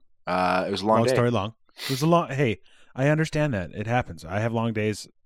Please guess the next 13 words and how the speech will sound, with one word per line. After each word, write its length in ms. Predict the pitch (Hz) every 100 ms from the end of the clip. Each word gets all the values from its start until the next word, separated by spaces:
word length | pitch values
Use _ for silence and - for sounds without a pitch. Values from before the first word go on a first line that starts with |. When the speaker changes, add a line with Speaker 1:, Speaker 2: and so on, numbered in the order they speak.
| _ -
Speaker 2:
every 260 | 107 131
day 140 | 104 87
right 180 | 82 82
now. 220 | 78 87 _ _ _ _ - _
Um, 460 | - 98 95 92 87 -
this 200 | 120 -
week's 180 | 117 -
been 160 | 104
especially 420 | 98 - 110 - 101
long 220 | 92 110
'cause 220 | - 110
I'm, 420 | 113 110 107 104 - _ _ _
I'm, 500 | 104 107 104 104 104